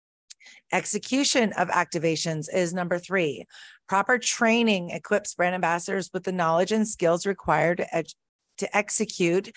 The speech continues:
activations effectively. From product demonstrations to engaging with consumers, a well-trained brand ambassador knows how to engage,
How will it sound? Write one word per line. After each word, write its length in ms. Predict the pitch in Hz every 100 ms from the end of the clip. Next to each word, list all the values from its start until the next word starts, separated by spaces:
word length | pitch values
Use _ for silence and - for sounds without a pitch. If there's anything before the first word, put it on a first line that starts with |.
| - - -
activations 640 | 185 196 175 165 190 180
effectively. 840 | 180 226 254 - 190 156 110 - - _ _ _ -
From 220 | 202 190
product 440 | - 185 202 247
demonstrations 920 | - 240 220 - 180 175 - 180 170 -
to 160 | 170
engaging 460 | 156 160 160 175 208
with 180 | 190 -
consumers, 840 | 180 156 - 180 170 165 165 156 - - -
a 80 | 165
well-trained 880 | 147 175 190 240 233 208 190 180
brand 260 | 160 143 175
ambassador 560 | 202 180 160 - 160 160
knows 240 | 156 151
how 380 | - - 175 175
to 260 | 185 180 -
engage, 640 | - 160 165 175 247 247